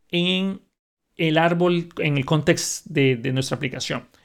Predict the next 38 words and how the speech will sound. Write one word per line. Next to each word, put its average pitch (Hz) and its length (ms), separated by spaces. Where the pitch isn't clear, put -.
Y 156 100
luego 165 240
cuando 131 180
los 131 140
componentes, 143 580
o 139 60
en 135 60
este 143 160
caso 156 240
widgets, 143 480
quieren 151 180
llegar 147 380
a 127 120
ese 123 140
estado, 233 340
simplemente 147 460
lo 160 80
buscan, 240 400
toman 160 220
lo 151 80
que 156 100
quieren 214 320
y 147 100
ya 123 100
está. - 360
Inmediatamente 190 680
ustedes 143 360
pueden 170 340
decirle, 160 480
"Ok, 151 140
quiero 147 200
que 143 100
se 143 120
redibuje 143 500
cuando 131 160
hay 127 100
un 131 140
cambio", 202 500